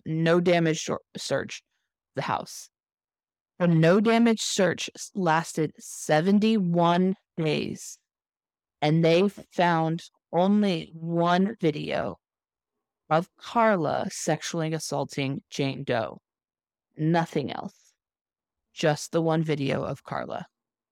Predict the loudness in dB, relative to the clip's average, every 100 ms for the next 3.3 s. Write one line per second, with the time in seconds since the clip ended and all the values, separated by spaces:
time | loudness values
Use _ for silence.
0 | _ _ _ 4 4 2 0 0 0 -2
1 | -4 -6 -4 -2 0 2 2 2 0 0
2 | -2 -4 -2 -2 0 0 0 0 0 0
3 | -2 -6